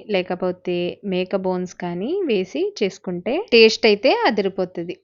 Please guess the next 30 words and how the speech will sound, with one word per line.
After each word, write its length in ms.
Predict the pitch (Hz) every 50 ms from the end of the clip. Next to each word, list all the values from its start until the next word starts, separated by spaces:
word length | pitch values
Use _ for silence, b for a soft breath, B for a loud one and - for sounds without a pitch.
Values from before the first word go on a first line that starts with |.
| _
ప్రాసెస్‌లోకి 600 | - 214 202 196 190 - 202 196 - - 180 -
వెళ్ళిపోదాం. 460 | - 185 175 170 - 175 165 170 160 - _ _ _
ముందుగా 360 | 196 190 196 190 185 196 196
కుక్కర్ 360 | 190 - 185 - - 226 185
పెట్టుకుని 440 | - 190 185 - - - 202 240 330 415 415 349
అందులోకి 540 | 214 208 190 185 170 170 165 165 - 247 330 392
రెండు 260 | 339 233 208 196 196
స్పూన్ల 380 | - - _ 190 180 180 185 185
ఆయిల్ 300 | 180 170 170 170 170 175
వేసుకోవాలి. 600 | 175 170 170 - - - - 165 165 165 180 - - _ -
ఆయిల్ 280 | 202 180 175 180 180 185
హీట్ 260 | 175 190 175 170 -
అయిన 160 | 175 170 170
తర్వాత 500 | 175 - 170 170 175 170 165 165 - 277
సన్నగా 400 | 349 202 214 202 208 214 202 214
కట్ 220 | 208 - 202 - -
చేసి 220 | - 190 180 -
పెట్టుకున్న 400 | _ 190 - - - 202 196 226 302 403
ఉల్లిపాయలు, 680 | 359 262 208 196 190 185 - 185 180 180 180 180 180 180 - - _
అలాగే 460 | - 185 180 180 175 175 170 214 254 359 453 453 - -
కొద్దిగా 360 | - 190 175 180 175 190 175
ఉప్పు 260 | 175 175 - - -
కూడా 220 | - 190 175 175
వేసుకుని 520 | 175 175 170 170 - - - 175 165 165 170 - - _ 190
బాగా 300 | 185 185 180 175 180 208
ఫ్రై 240 | 233 - 233 180 175 175
చేసుకోవాలి. 540 | - 180 180 - - - - 170 170 - - - _
ఉప్పు 240 | - 208 202 - 233
వేయటం 380 | 220 208 196 180 185 185 175 175
వల్ల 260 | 175 170 165 165 170